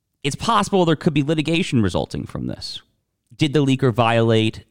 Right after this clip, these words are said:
federal law? I've seen mixed takes on that on Twitter from people who would know. It's not entirely clear yet.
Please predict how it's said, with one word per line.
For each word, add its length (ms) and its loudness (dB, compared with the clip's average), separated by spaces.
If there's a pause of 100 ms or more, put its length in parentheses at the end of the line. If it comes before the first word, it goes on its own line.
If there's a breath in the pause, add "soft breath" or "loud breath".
(120)
federal 460 2
law? 280 0 (1400)
I've 140 2
seen 200 4
mixed 220 -2
takes 240 0
on 160 4
that 160 2
on 140 2
Twitter 360 -2
from 180 -6
people 360 -2
who 120 0
would 140 2
know. 240 -4 (100)
It's 180 -6
not 160 0
entirely 500 -2
clear 280 -6
yet. 240 -12